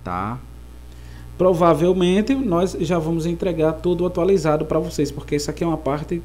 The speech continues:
de muita importância. Marquei logo todos pra atualizar todos. Essa, essa parte de atualização desse, desse, dessas ferramentas aqui é importante.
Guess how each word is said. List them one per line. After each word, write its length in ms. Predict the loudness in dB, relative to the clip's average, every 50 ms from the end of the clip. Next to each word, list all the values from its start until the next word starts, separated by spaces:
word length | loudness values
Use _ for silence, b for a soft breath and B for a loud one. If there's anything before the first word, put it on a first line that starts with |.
| -8 -6
de 100 | -2 0
muita 300 | 2 2 2 2 2 0
importância. 880 | -2 -2 -2 -2 -4 -4 -2 0 0 2 2 0 -2 -4 -8 -8 -8 -8 -12 B B B B B B B B B B B
Marquei 320 | -4 -4 -4 -2 -2 0 2
logo 180 | 2 2 0
todos 300 | -2 -2 -2 -2 -2 -2
pra 140 | -4 -4 -4
atualizar 400 | -4 -2 -4 -4 -2 -2 -4 -6
todos. 420 | -6 -6 -6 -6 -6 -6 -10 -12 -16 B B B B B B B B B B B B B B B B B B B B B B -16 -14 -10
Essa, 320 | -6 0 2 2 4 4
essa 220 | 2 0 0 0
parte 260 | -2 0 0 0 0 0
de 40 |
atualização 640 | 0 -2 -2 -2 -2 0 0 -2 -2 -2 -4 -4 -2
desse, 280 | -2 -4 -2 -2 -2
desse, 560 | -2 0 -2 -4 -4 -4 -4 -2 -2 -4 -4 -6 -10 -14 -16 -16 -18 -18 -18 -18 -18 -18 -14 -10
dessas 300 | -8 -6 -4 -4 -4 -2
ferramentas 560 | -2 -2 -2 0 0 0 0 0 -2 -2 -4
aqui 160 | -4 -4 -4
é 20 | -4
importante. 800 | -4 -2 -2 -2 -4 -4 -4 -4 -2 0 0 -2 -4 -6 -10